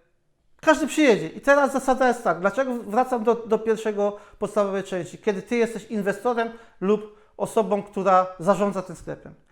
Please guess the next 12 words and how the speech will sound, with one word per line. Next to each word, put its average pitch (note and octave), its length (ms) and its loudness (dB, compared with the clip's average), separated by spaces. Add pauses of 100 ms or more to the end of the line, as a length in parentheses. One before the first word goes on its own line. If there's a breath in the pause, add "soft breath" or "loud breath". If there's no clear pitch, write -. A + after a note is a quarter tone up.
(220 soft breath)
Ja A#3+ 180 6
jako D4+ 260 4
szef A#3+ 300 0
miałem G3+ 240 -2
sytuację F3+ 440 -6
taką. D3+ 320 -10 (580 soft breath)
Znalazłem, A3 800 6 (1120)
przerzuciłem G3+ 440 0
oczywiście, E3+ 360 -6
znalazłem A#3 460 2
w C4+ 40 -6
końcu B3 380 -2